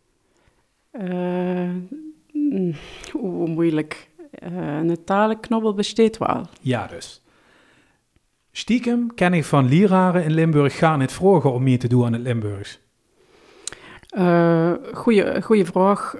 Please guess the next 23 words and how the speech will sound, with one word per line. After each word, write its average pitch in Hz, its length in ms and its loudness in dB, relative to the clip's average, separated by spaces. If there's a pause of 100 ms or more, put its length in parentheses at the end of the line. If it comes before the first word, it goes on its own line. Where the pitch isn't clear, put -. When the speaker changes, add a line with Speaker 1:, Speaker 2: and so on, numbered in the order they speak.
Speaker 1:
ehm, 175 1200 2
maar 180 160 2
ik - 220 -8
antwoord 185 340 -4
toch - 180 -2
nee. 156 440 4 (1600)
Speaker 2:
En 139 120 2
deze 135 320 4
is 131 220 -2
eigenlijk 160 340 -2
algemeen, 123 420 0
kunt 127 180 -2
elke 170 240 0
podcast 127 440 0
terug. 156 180 0 (600)
Over 156 140 0
vijftig 226 360 4
jaar 196 220 10
werd 175 200 4
in 147 120 0
Limburg 160 400 4
volop 180 360 2
platgekald. 117 720 -2